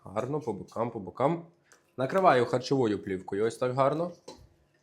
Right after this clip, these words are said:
І залишаю, друзі, в теплому місці на одну годину. Тісто повинно збільшитися в розмірі в два рази.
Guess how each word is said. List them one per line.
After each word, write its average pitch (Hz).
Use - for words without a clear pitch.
І 117
залишаю, 147
друзі, 123
в 107
теплому 131
місці 131
на 117
одну 123
годину. 113
Тісто 151
повинно 147
збільшитися 123
в 107
розмірі 95
в 90
два 104
рази. 92